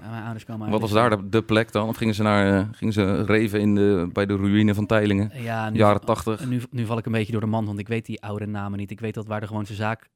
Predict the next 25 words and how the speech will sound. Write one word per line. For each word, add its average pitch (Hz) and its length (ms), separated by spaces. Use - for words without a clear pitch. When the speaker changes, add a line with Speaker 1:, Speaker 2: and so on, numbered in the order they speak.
Speaker 1:
zit, 120 360
zat 107 380
ook 110 180
een 101 120
oude 98 200
tent. 98 180
Die 107 100
had 101 100
een 98 60
andere 98 200
naam. 101 200
Ik 98 100
zou 101 160
dit 104 80
moeten 95 200
weten, 95 240
weet 117 180
ik 107 80
niet. 127 260
Wat - 100
ik 101 60
Speaker 2:
Geeft 101 120
Speaker 1:
wel 147 140
Speaker 2:
niks. 127 120
Speaker 1:
weet, - 280